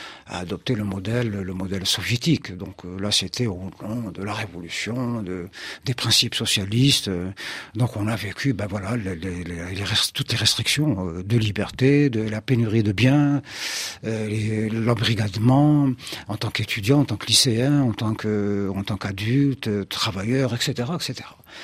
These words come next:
Et puis, euh, euh, l'usure, voilà, les systèmes s'usent. Euh, et le, le, le système socialiste s'est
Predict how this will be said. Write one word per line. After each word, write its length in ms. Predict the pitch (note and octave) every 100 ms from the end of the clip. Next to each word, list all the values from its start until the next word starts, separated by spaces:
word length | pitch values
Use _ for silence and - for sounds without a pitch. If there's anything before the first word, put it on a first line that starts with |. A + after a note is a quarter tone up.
| - - -
Et 80 | G2+
puis, 320 | - D#3+ D#3
euh, 140 | C3 A#2 - - -
euh, 520 | A#2+ A#2 G#2+ G#2+ A2+
l'usure, 520 | A#2 C#3+ G#2+ G#2+ A#2+ -
voilà, 260 | G#2 F#2+
les 180 | F#2+ G#2
systèmes 360 | G#2+ - C3 A#2
s'usent. 460 | - G#2+ A2 - -
Euh, 220 | B1+ E2+ D#2+
et 140 | G#2
le, 180 | G#2+ F2
le, 260 | G2 G#2 G2 - - -
le 80 | G#2
système 340 | - - A#2 G#2
socialiste 540 | G2+ - G2 A2+ -
s'est 160 | -